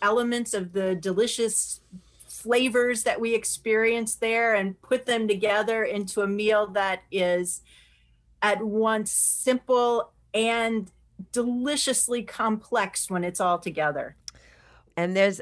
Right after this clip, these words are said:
Speaker 2: another big thing that I have to personally thank you for.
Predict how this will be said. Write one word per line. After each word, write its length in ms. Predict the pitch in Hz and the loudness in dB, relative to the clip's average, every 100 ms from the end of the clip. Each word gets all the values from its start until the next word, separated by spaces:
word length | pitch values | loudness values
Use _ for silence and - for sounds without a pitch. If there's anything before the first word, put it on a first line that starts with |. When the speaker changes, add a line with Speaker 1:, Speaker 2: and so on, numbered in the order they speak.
| - | -4
Speaker 2:
another 540 | 220 220 233 247 233 | -2 0 4 6 4
big 480 | 196 - 240 247 214 | 2 2 4 2 -2
thing 420 | 220 185 165 160 | -2 0 0 -4
that 160 | 156 - | -6 -2
I 240 | 160 185 | 2 2
have 220 | 190 180 | 2 -2
to 100 | - | -4
personally 1120 | 160 - 175 170 180 - 175 180 180 180 180 175 _ _ _ | -8 -10 -4 -2 -2 -4 -2 -2 0 -2 -4 -8 _ _ _
thank 340 | 170 160 151 143 | -2 0 -2 -6
you 160 | 131 | -8
for. 520 | - - 107 - - | -8 -6 -4 -4 -10